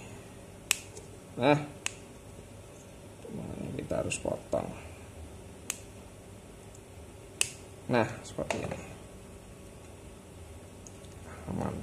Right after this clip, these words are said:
ya. Nanti kita solder yang sini. Nah, solder sini. Ini akan saya solasi lagi ya, sini solasi. Eh,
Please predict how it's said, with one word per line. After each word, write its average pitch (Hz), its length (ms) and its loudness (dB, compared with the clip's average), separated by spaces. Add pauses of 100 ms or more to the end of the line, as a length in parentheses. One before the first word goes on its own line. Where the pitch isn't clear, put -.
(300)
ya. - 160 -2 (160)
Nanti 107 240 2
kita 104 240 10
solder 110 480 12
yang 104 240 12
sini. - 160 8 (1040)
Nah, 95 160 2
solder - 240 6
sini. 104 400 10 (960)
Ini 117 160 8
akan 104 160 12
saya 101 400 12
solasi 104 560 12
lagi 104 480 12
ya, 117 320 12
sini 117 400 10
solasi. - 480 8 (720)
Eh, 113 600 10